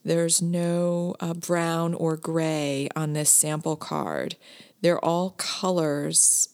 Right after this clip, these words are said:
of yarn. They're all colorways. And so I think if you wanted to use them as a pop of color in something that was otherwise neutral,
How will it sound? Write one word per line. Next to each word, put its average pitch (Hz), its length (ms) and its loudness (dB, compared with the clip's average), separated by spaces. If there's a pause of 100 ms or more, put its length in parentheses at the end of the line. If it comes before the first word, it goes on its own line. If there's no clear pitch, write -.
(140)
of 160 140 -4
yarn. 139 320 0
They're 147 160 -4
all 165 180 0
colorways. 135 920 -2 (800)
And 165 260 2
so 160 640 2
I 175 40 0
think 185 300 -2
if 185 120 -8
you 170 160 0
wanted 170 520 -2
to - 160 0
use 196 340 0
them 170 420 0
as 160 520 -2
a 156 120 -2
pop 202 560 -4
of - 180 -6
color 151 540 -6
in 160 140 -4
something - 580 -2
that - 140 -8
was 165 180 -6
otherwise 156 520 -2
neutral, 160 680 -4